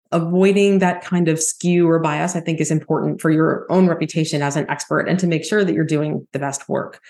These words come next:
Anecdotally, I do hear attorneys make comments, particularly about,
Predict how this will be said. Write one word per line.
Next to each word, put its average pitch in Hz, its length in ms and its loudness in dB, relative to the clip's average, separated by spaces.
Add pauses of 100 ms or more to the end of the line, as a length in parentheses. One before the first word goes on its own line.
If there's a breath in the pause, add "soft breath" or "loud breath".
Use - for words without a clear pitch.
(440 loud breath)
Anecdotally, 196 920 2
I 175 100 2
do 175 220 2
hear 175 680 -2
attorneys 175 580 0
make 147 280 -2
comments, 151 760 -2 (220)
particularly 160 760 2
about, 147 580 -2